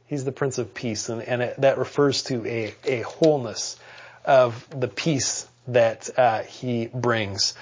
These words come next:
One commentator put it like this, and I, I liked it, um, how he brought out, uh, the full meaning of this word for peace, this word shalom,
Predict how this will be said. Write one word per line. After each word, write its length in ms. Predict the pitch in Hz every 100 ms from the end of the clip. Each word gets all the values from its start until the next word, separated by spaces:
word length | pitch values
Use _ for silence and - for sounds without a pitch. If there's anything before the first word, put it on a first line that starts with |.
| - -
One 220 | 147 147
commentator 480 | 160 165 165 160 143
put 140 | 160
it 60 | 156
like 200 | 135 123
this, 240 | 135 135
and 80 | 127
I, 80 | 113
I 120 | 117
liked 260 | 120 113 120
it, 260 | 110 - -
um, 400 | 131 120 110 113 311 392 - - -
how 180 | - 135
he 80 | 117 117 - _ _ -
brought 260 | 127 139 135
out, 380 | 131 131 - 147
uh, 260 | 120 113 107
the 200 | 143 123
full 300 | 107 - 202
meaning 340 | 165 143 123 113
of 160 | 104
this 240 | 110 117 -
word 240 | 127 120
for 180 | - 107 101
peace, 300 | - 135 110
this 220 | - 117 117
word 180 | 107
shalom, 720 | - - 107 107 107 95 104